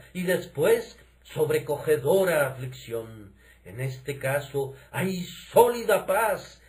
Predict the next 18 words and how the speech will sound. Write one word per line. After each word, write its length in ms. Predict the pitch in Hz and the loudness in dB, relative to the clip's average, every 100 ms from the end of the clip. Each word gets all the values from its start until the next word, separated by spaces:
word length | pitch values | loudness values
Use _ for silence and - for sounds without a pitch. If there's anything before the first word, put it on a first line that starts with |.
| _ | _
y 160 | 196 175 | -8 0
gozo 400 | 180 233 233 208 | 6 6 6 2
eterno 720 | - - 202 180 156 131 123 | 4 4 4 2 -2 -6 -6
y 100 | - | -6
después 840 | 180 190 - - 170 233 233 - - - - | 0 2 0 -2 4 6 4 -2 -18 -20 -20
bienaventuranza 1500 | 143 131 214 214 208 196 190 185 190 190 185 240 214 - 180 151 | -12 0 8 8 10 6 6 2 0 6 6 6 2 -2 -2 0
sobreabundante. 1400 | 165 143 147 143 131 127 127 127 131 127 127 101 95 - _ _ _ _ _ _ | 0 0 2 2 0 -6 -6 -4 -2 -4 -6 -12 -14 -18 _ _ _ _ _ _
No 300 | 95 143 160 | -6 -4 0
temo 380 | 165 170 165 151 | 4 4 2 -2
ser 260 | 170 170 170 | 2 2 2
considerado 760 | 165 - 170 160 151 165 165 | -4 -4 -2 0 4 4 2
un 120 | 165 | -4
arminiano 760 | 160 160 165 160 156 165 170 160 | -2 -2 -4 -6 -4 -2 -2 -4
cuando 380 | 160 160 156 185 | -4 -2 0 0
digo, 480 | 180 156 156 151 - - | -2 2 6 6 2 -10
como 280 | - 170 165 | -2 2 2
dijo 420 | 185 196 - 180 | 0 -4 0 2
Elías, 580 | 143 165 190 156 139 - | 2 0 2 4 4 0